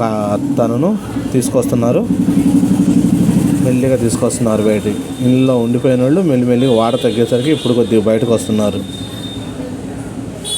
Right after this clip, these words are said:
చూసారు, ఎవరి కాళ్ళు సామాగ్రి అన్నీ పాడైపోయి, ఏ వస్తువు కూడా, టీవీలు కానీ, ఫ్రిడ్జ్లు కానీ, బీరువాలు,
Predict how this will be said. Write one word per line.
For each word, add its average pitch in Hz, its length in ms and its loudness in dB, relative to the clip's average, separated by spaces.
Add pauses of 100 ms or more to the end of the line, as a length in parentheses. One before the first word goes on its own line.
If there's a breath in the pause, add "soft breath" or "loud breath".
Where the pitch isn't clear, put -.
(2250)
చూసారు, 131 300 0
ఎవరి 127 300 2
కాళ్ళు 123 300 -2
సామాగ్రి 127 520 0
అన్నీ 120 220 -2 (160)
పాడైపోయి, 135 680 2 (760)
ఏ 143 120 4
వస్తువు 135 380 0
కూడా, 139 200 0 (580)
టీవీలు 143 400 2
కానీ, 127 260 0
ఫ్రిడ్జ్లు 131 400 0
కానీ, 127 260 0
బీరువాలు, 120 840 2